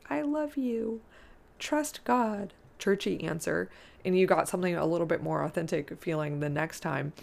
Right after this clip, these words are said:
but it still feels vague, ask him again, "God, what else do you want me to know about this?" Contend with the Lord. Show that you actually, like, participate as if you actually wanted a <laughs> relationship with him,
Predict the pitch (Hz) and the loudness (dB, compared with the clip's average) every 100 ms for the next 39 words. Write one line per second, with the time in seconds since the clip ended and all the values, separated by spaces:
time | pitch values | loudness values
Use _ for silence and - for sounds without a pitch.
0 | - - - - - 180 175 170 - 185 | -18 -20 -20 -12 4 6 8 4 4 4
1 | 180 185 160 156 147 156 180 - 180 208 | 4 2 2 0 2 2 0 2 2 2
2 | - 202 170 190 156 151 - - - - | 0 0 2 2 2 -2 -10 -18 -20 -20
3 | - 208 190 - - - - 165 214 - | 4 6 6 4 -4 -18 -10 4 6 6
4 | - 175 208 202 - 175 170 156 151 - | 6 8 8 6 -2 2 4 4 4 2
5 | 196 165 151 151 - - - - 220 - | 2 4 4 4 2 0 -2 -2 -4 -8
6 | - - - - 285 269 - 262 254 254 | -16 -20 -12 -4 -2 -2 0 0 0 0
7 | 254 - 233 214 208 240 196 - - - | 0 0 0 2 2 2 2 0 -6 -14
8 | - - - - 240 285 285 226 226 - | -14 -4 2 6 6 6 4 2 0 0
9 | 175 202 240 - 262 247 214 - 202 196 | -2 -4 -4 -4 -2 -2 -4 -2 -4 -4
10 | - - - 247 247 247 240 285 285 285 | -10 -20 -4 -2 2 0 0 2 2 2
11 | - 208 214 226 - 214 - - - 226 | -2 -2 2 0 2 0 0 -2 0 2
12 | 185 190 202 190 165 165 143 175 - 208 | 4 4 4 4 6 4 4 0 2 2
13 | - 175 - 190 - 156 160 | 2 0 2 0 2 0 0